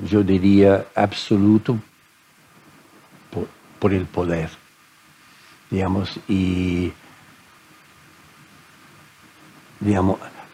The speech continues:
no sé dónde salió, pero había hace poco,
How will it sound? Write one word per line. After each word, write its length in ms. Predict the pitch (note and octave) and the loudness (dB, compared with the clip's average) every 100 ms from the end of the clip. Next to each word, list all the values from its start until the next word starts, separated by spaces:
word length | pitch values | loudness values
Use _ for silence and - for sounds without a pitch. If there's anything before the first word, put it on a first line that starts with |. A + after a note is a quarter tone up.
| - - | -8 2
no 200 | A#2+ A#2 | 4 4
sé 340 | - C#3 G#2 F#2 | 4 2 2 2
dónde 260 | A2 A2 G2+ | 4 4 4
salió, 580 | - G#2 G2+ G2 F2+ F2 _ | 2 2 4 4 2 -6 _
pero 300 | F2+ F#2+ F#2 | -4 -2 2
había 420 | F#2+ F#2+ G#2 F#2+ | 4 6 6 6
hace 200 | F#2 - | 2 -2
poco, 480 | F2+ A2+ G2+ - F2 | -2 0 -2 -2 -8